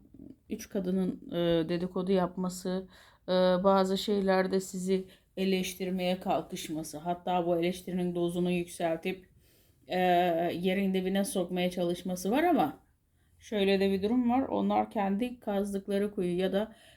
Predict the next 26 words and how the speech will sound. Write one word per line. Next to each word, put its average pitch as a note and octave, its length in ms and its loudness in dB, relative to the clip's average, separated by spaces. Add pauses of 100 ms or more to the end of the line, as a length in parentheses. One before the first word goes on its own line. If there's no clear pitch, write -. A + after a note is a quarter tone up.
(140)
kendi A3+ 400 2
hatalarıyla A3+ 880 2
da B3 60 0
yüzleşmek A3+ 680 2
zorunda D#3 500 -2
kalacaklar. E3+ 720 -4 (520)
Bu A#3+ 140 -2
da A3+ 300 4
ilahi A3+ 580 2
adaletin F#3 800 0
gerçekleşeceğini F#3+ 1000 -4
söyleyebiliriz. E3+ 880 -4 (480)
F C4 280 4
harfindeki A3+ 800 2
bir G#3+ 180 0
kişinin F#3 520 -2
işlerinize G#3+ 800 2
burnunu G3+ 320 4
sokma G3+ 380 0
çabası E3 440 -2
var G3 140 4
ama C4 360 2 (380)
bunu A3+ 180 0
başaramayacak. G3+ 720 0
Çünkü F#3 260 -6
siz F#3+ 380 -6